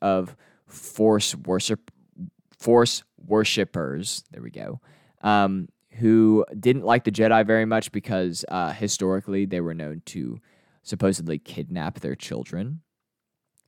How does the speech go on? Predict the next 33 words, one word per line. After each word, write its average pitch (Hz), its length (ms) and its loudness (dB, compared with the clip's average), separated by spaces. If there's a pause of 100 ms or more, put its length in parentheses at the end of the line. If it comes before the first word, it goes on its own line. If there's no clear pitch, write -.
(140)
Um, 104 400 2
but 104 180 0
they 110 440 6
s-, - 260 -4
worshiped 131 420 2
the 120 80 -2
Force. 117 320 2
They 107 160 0
did 101 140 -4
not 110 180 -2
utilize 104 460 0
the 101 100 -6
Force 98 280 -6
the 90 80 -14
same 90 260 -10
way 85 120 -10
that 92 180 -14
the - 80 -20
Jedi 78 420 -6
did, 67 200 -14
but - 120 -20
they 90 100 -4
were 85 220 -4
another 82 400 -6
one 82 160 -10
of 78 140 -12
those 76 400 -6 (380)
sort 90 300 -2
of, 69 240 -4 (380)
uh, 87 240 0 (420)
Force 113 480 2
worshipping 92 440 -4
sects, - 520 -4